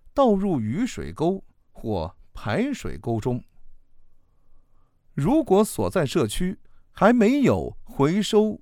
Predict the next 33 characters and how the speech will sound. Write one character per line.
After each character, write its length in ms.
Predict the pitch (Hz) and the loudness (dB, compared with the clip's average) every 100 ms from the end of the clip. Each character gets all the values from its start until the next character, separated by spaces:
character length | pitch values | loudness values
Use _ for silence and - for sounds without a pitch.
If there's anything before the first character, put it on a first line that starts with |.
| _ | _
家 260 | - 277 269 | -2 0 2
用 260 | 233 147 156 | 0 0 -2
危 220 | 240 277 | -2 -2
险 280 | 247 - 62 | -2 -6 -8
废 280 | - 269 180 | -6 -4 -4
品 260 | - 85 | -6 -10
的 100 | 73 | -10
计 220 | 82 - 131 | -10 -6 -6
划， 320 | - 71 - - - - _ _ - - _ | -4 -8 -10 -18 -20 -20 _ _ -20 -20 _
呼 300 | - 240 262 | -10 -2 0
吁 180 | 226 151 | 2 2
当 260 | 240 247 | 2 0
地 140 | 233 175 | 0 -2
政 180 | 233 | -2
府 440 | 131 - 101 82 - _ _ | -4 -6 -8 -8 -12 _ _
启 320 | - - 120 | -10 -2 -2
动 260 | 113 277 214 | 0 0 -2
一 160 | 92 104 | -4 -6
个 360 | 110 73 - _ | -6 -6 -8 _
回 360 | - 101 90 | -10 -6 -6
收 240 | 110 160 151 | -4 -2 -4
计 200 | - 120 | -4 -6
划。 300 | - 64 - - _ - - - - _ _ - - - _ - _ _ _ - - - - - | -6 -10 -12 -20 _ -20 -20 -20 -20 _ _ -20 -20 -20 _ -20 _ _ _ -20 -20 -20 -20 -12
清 360 | - 254 262 | 0 2 2
理 380 | 170 92 73 - _ | 2 -2 -6 -10 _
溢 280 | - 214 123 | -2 0 0
出 220 | 113 208 | 0 0
的 340 | 202 92 71 - - | 0 -4 -6 -12 -8
制 220 | - 170 | -2 0
冻 240 | 190 139 | 2 0
液、 360 | 147 143 73 - - _ - _ | 0 -2 -4 -10 -20 _ -20 _
机 340 | - - 240 220 | -8 -2 0 0
油、 420 | 101 87 143 - | -2 -2 -2 -4